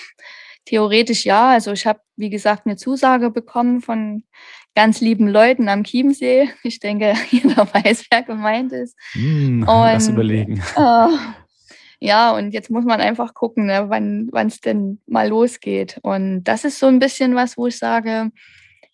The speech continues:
Speaker 1: ich glaub, das ist auch für die Zukunft wichtig, ne, dass wir einfach immer wieder moderne, attraktive Fortbildungsmöglichkeiten finden, wo man eben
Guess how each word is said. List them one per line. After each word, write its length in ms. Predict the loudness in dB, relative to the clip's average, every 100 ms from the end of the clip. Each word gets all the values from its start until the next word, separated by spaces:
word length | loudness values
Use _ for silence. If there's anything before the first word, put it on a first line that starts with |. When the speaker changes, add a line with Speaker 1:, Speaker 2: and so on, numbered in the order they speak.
| _
Speaker 1:
ich 140 | -12
glaub, 280 | 0 0 2
das 140 | 0 -2
ist 160 | -2
auch 140 | -4 -4
für 160 | -8
die 140 | -8 -8
Zukunft 500 | -10 -8 -6 -6 -8
wichtig, 380 | -10 -8 -8 -6
ne, 180 | -6
dass 240 | -6 -8 -4
wir 140 | -4
einfach 380 | -2 -4 -4 -4
immer 300 | 0 2 2
wieder 320 | -2 -2 -2
moderne, 540 | -4 -4 -6 -2 0 0
attraktive 680 | -2 -2 -4 -6 -10 -8 -10
Fortbildungsmöglichkeiten 1400 | -8 -8 -8 -6 -6 -6 -6 -6 -8 -12 -8 -6 -6
finden, 340 | -6 -4 -4 -4
wo 100 | -6
man 200 | -6 -6
eben 300 | -6 -6